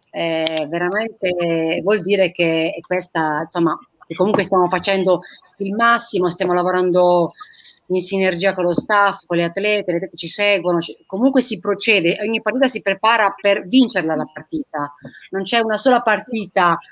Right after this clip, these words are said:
che sia affrenta-, che sia affrontata con superficialità o attendendo la sconfitta. Eh, questa cosa sta anche migliorando, anche durante, proprio nel ritorno, stiamo esprimendo un calcio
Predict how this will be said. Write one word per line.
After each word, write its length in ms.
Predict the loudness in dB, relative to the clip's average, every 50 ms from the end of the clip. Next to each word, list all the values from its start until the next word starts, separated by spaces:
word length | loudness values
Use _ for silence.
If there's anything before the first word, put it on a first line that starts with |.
| _ -20 -20 _ _
che 100 | -8 -8
sia 200 | -4 0 0 0
affrenta-, 440 | 0 2 0 0 0 0 0 -2 -2
che 120 | -2 -6 -4
sia 180 | -2 -2 -2
affrontata 420 | -2 -2 -4 -4 -2 -2 -2 -2 -2
con 120 | -4 -4
superficialità 1000 | -4 -4 -4 -2 -2 -2 -2 -2 -4 -2 -2 0 0 0 -2 0 0 2 2 4 2 0 -2 -6 -14 _ _ _ _ _ _ _ _
o 420 | 2 4 4 6 6 4 2 0 -4
attendendo 680 | -8 -8 -6 -2 0 0 2 2 2 2 2 2 2 2
la 100 | 2 2
sconfitta. 840 | 0 0 -2 -2 -2 -2 -4 -6 -8 -8 -8 -8 _ -6 -4 -4 -4 -6 -12 _ _ _ _ _ _ _ -20 _ _
Eh, 320 | -6 -2 -2 0 0 0 -2
questa 260 | -2 -2 -2 0 2
cosa 160 | 4 4 2
sta 140 | 2 2 0
anche 220 | 0 0 0 -2 -2
migliorando, 1000 | 0 0 2 2 2 4 2 2 0 -2 -2 -2 0 2 2 2 2 0 -2 -10 _ -14 -10 -6
anche 280 | -4 -4 -4 -2 -2 0 0 2 2 2 0 0 -2 -2
durante, 540 | -4 -4 -4 -2 -2 0 2 2 2 0 0
proprio 320 | -2 -2 2 4 4 4
nel 180 | 4 2 0 0
ritorno, 680 | -2 -4 0 2 4 4 4 4 2 2 2 2 0 0 -2 -6 -18 -20 -20 -20 -20 -20 -12 _
stiamo 200 | -2 -2 0 0
esprimendo 400 | -2 -2 -2 -2 0 0 -2 -4
un 60 | -2
calcio 580 | 0 0 0 0 0 2 2 4 4 2 0